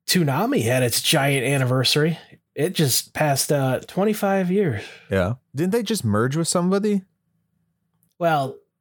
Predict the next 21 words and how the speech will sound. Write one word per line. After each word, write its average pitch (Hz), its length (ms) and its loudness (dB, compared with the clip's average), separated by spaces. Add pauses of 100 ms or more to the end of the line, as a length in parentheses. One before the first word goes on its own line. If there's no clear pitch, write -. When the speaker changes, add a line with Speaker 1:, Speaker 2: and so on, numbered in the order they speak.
(440)
Speaker 1:
Warner 156 400 0
Brothers, 135 680 0
they're 131 400 0 (680)
merging 143 360 2
with 123 100 -2
Discovery. 127 640 0 (260)
Speaker 2:
Okay. 95 360 0 (540)
That's 92 220 0
what 80 140 -2
it 82 100 -4
is. - 160 -8 (880)
Speaker 1:
Yeah. 107 340 0 (280)
Uh, 135 380 2 (920)
that, 170 260 0
so 165 260 2
that, 170 260 0
that 170 220 0
celebration 147 540 0
was 135 120 -4
cool, 151 280 0
but 139 280 -6